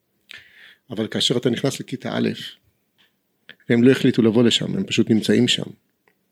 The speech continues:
י-, ילדים רכים, אני לא יודע אם הם מסוגלים לעמוד במעמסה הפסיכולוגית שאתה מעמיס עליהם, אם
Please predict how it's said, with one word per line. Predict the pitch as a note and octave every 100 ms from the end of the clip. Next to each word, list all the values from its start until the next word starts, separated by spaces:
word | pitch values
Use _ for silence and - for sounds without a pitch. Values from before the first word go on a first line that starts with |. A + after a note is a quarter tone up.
| _ - _ _
י-, | - -
ילדים | B2 A#2 D#3 D3
רכים, | C3 - F#3 E3+ C3+ E3 - _ _ _ _ _ _ _ -
אני | A#2 B2
לא | D#3+
יודע | E3
אם | D3+
הם | C#3+
מסוגלים | B2+ C3+ C#3
לעמוד | C3+ B2+ C3+
במעמסה | A#2+ A#2 A2+ A2 A2+ - B2+
הפסיכולוגית | - - A2+ A#2 A#2+ -
שאתה | G#2+ G#2
מעמיס | G#2 G#2+ D3 -
עליהם, | G2+ G2+ A2
אם | C#3